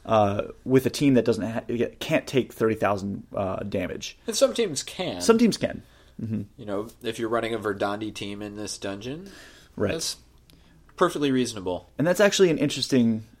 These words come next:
Speaker 1: um,
Speaker 2: We might wanna look at and see if we can put together a Verdandi team for you.
Speaker 1: Here's why I think that'd be hard. Because to get the H P, you need to stay with fire.
Speaker 2: Uh,
Speaker 1: You
Speaker 2: I mean,
Speaker 1: might be running
Speaker 2: I,
Speaker 1: out of attributes.
Speaker 2: I'm not saying that you should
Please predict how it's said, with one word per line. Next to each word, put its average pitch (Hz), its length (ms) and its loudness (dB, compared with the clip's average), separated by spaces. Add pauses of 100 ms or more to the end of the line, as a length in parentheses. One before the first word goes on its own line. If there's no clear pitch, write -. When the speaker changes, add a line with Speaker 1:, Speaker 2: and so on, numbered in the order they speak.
(420)
Speaker 1:
um, 101 500 0
Speaker 2:
We 147 100 -4
might 185 180 4
wanna 165 160 2
look 143 200 2
at 120 280 -2
and 98 160 -8
see - 100 -4
if 110 80 -8
we 110 80 -10
can 98 300 -12
put - 160 -8
together 95 480 -6
a 92 40 -6
Verdandi 92 480 -6
team 90 360 -12
for - 160 -12
you. 90 460 -6
Speaker 1:
Here's 185 220 6
why 196 100 2
I - 20 0
think - 180 -4
that'd 120 140 2
be 104 80 -4
hard. - 640 -2
Because 160 560 2
to - 100 -6
get 139 320 4
the - 160 -4
H - 300 -6
P, 156 240 -2
you 104 200 0
need 104 220 0
to - 80 -10
stay 107 420 0
with 101 240 -2
fire. - 720 -2 (1000)
Speaker 2:
Uh, 87 500 -6
Speaker 1:
You 120 120 -2
Speaker 2:
I 113 60 2
mean, 113 80 4
Speaker 1:
might 117 280 6
be 123 120 0
running 117 240 6
Speaker 2:
I, - 20 0
Speaker 1:
out 104 80 0
of 104 60 -4
attributes. 107 600 -2
Speaker 2:
I'm 117 140 2
not 131 220 -2
saying 110 240 0
that 95 80 -6
you 95 160 -8
should 90 320 -6